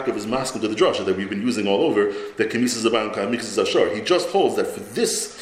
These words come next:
point of bu-, that, that you need B'fanav, he holds that's not a svara to make that drasha, to make the Hekesh,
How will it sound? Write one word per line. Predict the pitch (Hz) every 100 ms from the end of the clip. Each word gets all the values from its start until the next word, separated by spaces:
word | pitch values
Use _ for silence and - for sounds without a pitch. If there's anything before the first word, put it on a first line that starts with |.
| - -
point | 226 107 -
of | 110 -
bu-, | 123 113
that, | 107
that | 107
you | 113
need | 156
B'fanav, | 156 156 254 175 151
he |
holds | 160 151
that's | 160 165
not | 131
a |
svara | 110 - 131 107 -
to |
make | 110 107
that | 107
drasha, | 98 123 -
to | 113
make | 120 156
the |
Hekesh, | 165 220